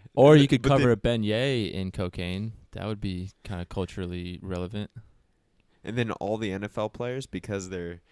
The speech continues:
Speaker 2: snorting that creatine cut, or the cocaine cut with creatine, which is then in turn contaminated by Turinabol. That New Orleans Saints minus three and a half, taking it.
Speaker 1: Picograms.
Speaker 2: <laughs>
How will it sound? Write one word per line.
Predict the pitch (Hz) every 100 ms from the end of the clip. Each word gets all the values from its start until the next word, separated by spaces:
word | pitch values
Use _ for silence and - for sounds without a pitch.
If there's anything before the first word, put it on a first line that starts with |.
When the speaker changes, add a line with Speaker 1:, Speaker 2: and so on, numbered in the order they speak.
| _ _ _ _
Speaker 2:
snorting | - - 107 110 110 104 101
that | 87 -
creatine | - 90 82 - 82 85
cut, | - 85 - -
or | 92
the | 87 90
cocaine | - 98 - 85 85
cut | 104 92
with | - -
creatine, | 90 82 - 85 82 - -
which | 110 101
is | 98 95
then | 98 98 113 110
in | 92
turn | - - 139 123 101
contaminated | - 95 117 98 90 92 92 87
by | 85
Turinabol. | - - 101 123 98 90 87 87 - _ _ _ _ _ _ _ _ _ _ _
That | - - _ - 95
New | 98
Orleans | 95 92 -
Saints | 92 85 - - _
minus | 85 87 -
three | 80
and | 80
a |
half, | 80 76 -
taking | - 82 76
it. | 120 110
Speaker 1:
Picograms. | 101 95 92 92 -
Speaker 2:
<laughs> | 180 - 147